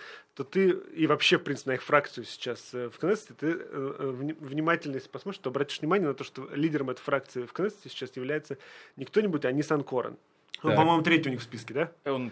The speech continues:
Speaker 3: пятый
Speaker 1: Пятый,
Speaker 3: номер
Speaker 1: да.
Speaker 3: их в списке, он
Speaker 1: И,
Speaker 3: их
Speaker 1: и
Speaker 3: кандидат на
Speaker 1: претендент
Speaker 3: пост
Speaker 1: на
Speaker 3: мин-,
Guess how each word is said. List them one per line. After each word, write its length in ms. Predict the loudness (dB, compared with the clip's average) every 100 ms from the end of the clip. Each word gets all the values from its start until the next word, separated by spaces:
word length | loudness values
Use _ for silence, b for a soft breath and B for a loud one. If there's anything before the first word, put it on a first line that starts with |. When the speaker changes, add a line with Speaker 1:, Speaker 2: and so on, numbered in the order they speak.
| 2
Speaker 3:
пятый 340 | 6 6 6
Speaker 1:
Пятый, 0 |
Speaker 3:
номер 340 | 6 8 6 2
Speaker 1:
да. 60 | 0
Speaker 3:
их 40 |
в 20 |
списке, 420 | -2 -4 -2 0
он 140 | 2 4
Speaker 1:
И, 60 | 2
Speaker 3:
их 60 |
Speaker 1:
и 20 | 2
Speaker 3:
кандидат 320 | 0 2 6
на 160 | 6 6
Speaker 1:
претендент 220 | 6 6 6
Speaker 3:
пост 180 | 0
Speaker 1:
на 140 | -2 -2
Speaker 3:
мин-, 260 | -2 -2